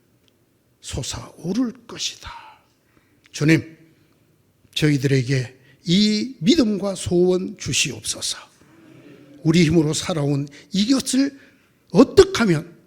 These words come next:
하나님의 바람을 타는 대로 옮길 수 있을까?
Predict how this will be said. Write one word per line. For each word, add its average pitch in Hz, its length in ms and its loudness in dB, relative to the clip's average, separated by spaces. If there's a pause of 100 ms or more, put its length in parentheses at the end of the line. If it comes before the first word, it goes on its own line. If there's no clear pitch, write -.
(240)
하나님의 330 880 8
바람을 220 480 0
타는 202 300 -2
대로 185 360 -2 (360)
옮길 285 500 0
수 - 140 -10
있을까? - 600 -12